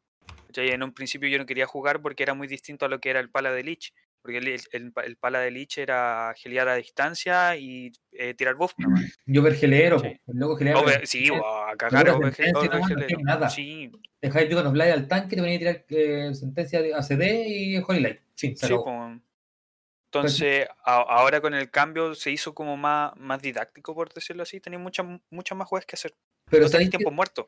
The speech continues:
Speaker 2: Mm,
Speaker 1: que eso
Speaker 2: pero
Speaker 1: es lo
Speaker 2: ¿sabéis qué
Speaker 1: entretenido.
Speaker 2: siento igual? Y es como modo de crítica en general de las expansiones nuevas, que eso también le ha quitado utilidad a ciertos healers. Porque, por ejemplo, el, el Holy no pega ni una wea, ¿cachai? Pero nada, bueno, tenéis que tener como corrupción especialmente diseñada o estadísticas especialmente diseñadas para pegar mientras geleas, po.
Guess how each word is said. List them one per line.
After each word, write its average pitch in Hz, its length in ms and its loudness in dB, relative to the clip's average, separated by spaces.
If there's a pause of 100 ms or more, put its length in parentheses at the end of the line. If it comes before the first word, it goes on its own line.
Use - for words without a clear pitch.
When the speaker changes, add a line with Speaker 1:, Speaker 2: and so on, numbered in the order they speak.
Speaker 2:
Mm, 160 40 -12
Speaker 1:
que 160 40 -10
eso 156 80 -12 (140)
Speaker 2:
pero 135 60 0
Speaker 1:
es 147 80 2
lo 143 60 2
Speaker 2:
¿sabéis - 40 -2
qué 175 120 4
Speaker 1:
entretenido. 160 280 -6
Speaker 2:
siento 214 800 -4 (100)
igual? 190 480 0
Y 156 120 -6
es 147 60 -6
como 175 180 0
modo 185 200 2
de 170 100 2
crítica 175 260 0
en 180 80 2
general 139 280 0
de 170 80 0
las 175 140 2
expansiones 180 380 -2
nuevas, 208 360 0 (340)
que 196 80 -4
eso 202 100 0
también 185 300 2
le 208 80 2
ha 202 60 0
quitado 185 280 2
utilidad 180 340 2
a 185 40 2
ciertos 190 320 0
healers. - 260 -2 (140)
Porque, 139 200 0
por 147 120 2
ejemplo, 180 640 0
el, 131 360 0
el 127 200 -2
Holy 208 420 0 (140)
no 131 220 0
pega 131 200 4
ni 131 60 -4
una 131 160 -6
wea, - 320 -8 (100)
¿cachai? 151 340 -2 (440)
Pero 120 140 -2
nada, 139 420 2
bueno, 135 220 -2
tenéis 147 180 0
que 175 60 0
tener 165 260 4
como 170 220 -2
corrupción 156 340 2
especialmente 180 540 0
diseñada 185 340 0
o 175 40 4
estadísticas 156 420 -2
especialmente 156 400 -2
diseñadas 185 340 0
para 202 180 4
pegar 208 220 4
mientras 202 240 -6
geleas, 165 300 0
po. - 160 -20